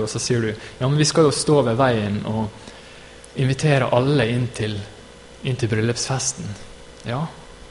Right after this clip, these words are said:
det skal vi. Vi inviterer alle inn til bryllupsfesten. Men vi inviterer med den samme invitasjonen som Jesus gir, som Bibelen gir. Her er alle velkomne,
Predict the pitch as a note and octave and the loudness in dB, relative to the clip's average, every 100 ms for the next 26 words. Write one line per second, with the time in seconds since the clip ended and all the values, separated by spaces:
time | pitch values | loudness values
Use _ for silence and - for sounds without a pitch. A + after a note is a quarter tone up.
0 | - - - - - - - D#3 C#3 A2 | -20 -20 -20 -20 -14 -10 -6 -2 -2 -4
1 | G#2 - - - C3+ C#3 B2+ B2 D3+ B2+ | -8 -12 -18 -12 -6 -4 -4 -4 -4 -2
2 | - A#2 B2 A#2 A#2 G#2+ G#2 G#2+ A2+ - | -2 -4 -4 -4 -6 -8 -8 -8 -8 -8
3 | A#2 - G#2 G#2 - - - - - - | -8 -8 -8 -10 -12 -20 -20 -20 -12 -2
4 | B2+ C#3 C3+ B2 D#3 C#3+ A#2+ G#2+ A2 A2+ | 0 2 0 2 2 2 2 -2 -4 -4
5 | - A#2 B2+ B2+ G#2+ G#2 G#2+ G2+ B2 A2 | -2 -2 -2 -2 -2 -4 -4 -4 -2 -2
6 | G2+ G#2+ - - - - - - - - | -4 -8 -10 -16 -18 -20 -20 -20 -20 -20
7 | - - A2 A2 A2 A#2 - - A2 - | -16 -6 -4 -2 -4 -6 -6 -6 -8 -12
8 | - - - - - - - G#2+ A2+ G#2+ | -18 -18 -20 -20 -20 -18 -8 -4 -2 -2
9 | G2 F#2+ F#2+ G#2+ - - - - - - | -4 -4 -6 -8 -14 -20 -20 -20 -20 -20
10 | - - - - - - C#3 A#2+ A#2+ C3+ | -20 -20 -20 -20 -6 2 4 4 4 4
11 | C3 G#2+ - B2 A2 G#2 | 4 0 -2 -2 -2 -4